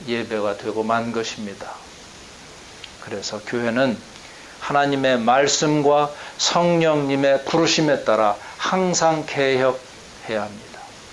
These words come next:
고인물은 썩기 마련이지요. 교회가 구태의연한 자세로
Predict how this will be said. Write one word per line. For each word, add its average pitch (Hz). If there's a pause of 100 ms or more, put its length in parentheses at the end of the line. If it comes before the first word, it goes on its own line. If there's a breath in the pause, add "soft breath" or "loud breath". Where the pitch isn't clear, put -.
(560 loud breath)
고인물은 139
썩기 165
마련이지요. 127 (500 loud breath)
교회가 143
구태의연한 156
자세로 151